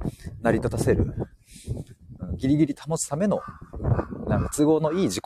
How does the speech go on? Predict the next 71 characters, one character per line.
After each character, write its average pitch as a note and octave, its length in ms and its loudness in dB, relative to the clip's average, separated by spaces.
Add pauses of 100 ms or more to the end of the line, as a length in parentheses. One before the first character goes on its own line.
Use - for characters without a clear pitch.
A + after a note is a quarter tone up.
対 G#2+ 220 -2
話 - 120 -4
し - 100 -10
か - 100 -14
し - 80 -12
て - 140 -12
い E2+ 60 -8
な F#2+ 80 -6
か F2+ 100 -8
っ - 100 -14
た - 100 -18
っ D#2+ 40 -14
て - 180 -18
い - 40 -20
う。 - 20 -20 (4000)
か - 120 -8
す - 80 2
み C3+ 60 4
さ B2+ 80 4
ん、 A#2 40 4
自 G2+ 120 0
分 C#3 120 0
の D3 80 2
無 C3 100 4
力 C#3+ 180 6
さ F#2+ 100 8
を F2 60 2
感 G2 160 2
じ G2+ 100 -4
て G#2 60 2
い G2+ 60 2
た G#2+ 80 0
の F#2 100 2
で、 F2+ 100 -2
ヒ A#2+ 80 2
デ A#2 80 6
さ G2+ 140 4
ん E2+ 140 2
の C3 240 2
言 - 240 -2
葉 F#2+ 60 4
が F2 80 4
よ F2 100 2
り F2+ 140 0
染 - 180 -4
み F2+ 80 0
ま F2 100 2
す。 - 160 -4
マ D3 120 10
ジ D#3 80 4
っ - 20 2
す - 120 -2
か？ - 120 -2
ち - 60 -10
ょ - 60 -12
っ - 60 -20
と、 - 220 4 (840)
い - 40 -2
や、 E2+ 80 -2
こ - 100 -6
の A2 100 -2
タ B2+ 160 2
イ B2+ 60 2
ミ B2+ 120 -2
ン B2 60 -2
グ A#2+ 80 -2
で A#2+ 60 4
配 A2+ 200 4
信 A#2+ 260 -4
し - 100 -10
て、 A#2+ 180 10